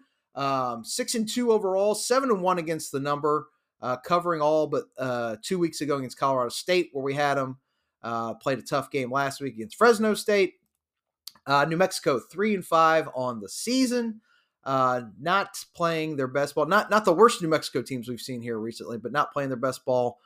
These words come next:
Um, just really can't, can't stop anybody. The offense is middling,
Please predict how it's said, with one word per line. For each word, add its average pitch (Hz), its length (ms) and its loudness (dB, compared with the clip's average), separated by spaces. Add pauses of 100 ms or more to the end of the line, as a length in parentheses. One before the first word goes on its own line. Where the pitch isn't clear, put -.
(400)
Um, 110 440 -2
just - 220 -12
really 139 220 -2
can't, 135 340 -4 (220)
can't - 280 -6
stop 147 440 4
anybody. 135 360 0
The 156 140 2
offense 180 320 -4
is 131 220 -8
middling, 139 720 -2